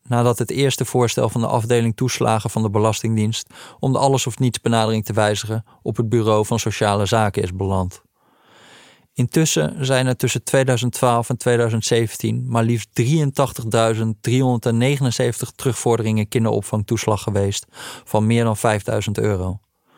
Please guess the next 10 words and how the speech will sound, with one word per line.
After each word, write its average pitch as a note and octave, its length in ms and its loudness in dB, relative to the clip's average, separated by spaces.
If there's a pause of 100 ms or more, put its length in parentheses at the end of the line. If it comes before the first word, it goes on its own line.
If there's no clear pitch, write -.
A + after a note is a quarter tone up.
(520)
Die A#2 120 0
waren A2+ 240 4
natuurlijk A2+ 360 0
niet B2 220 2
allemaal A#2 460 2
voorkomen B2 600 0
met B2 200 -4
een A2 100 -2
eerdere A2 300 0
wetswijziging, G#2+ 840 0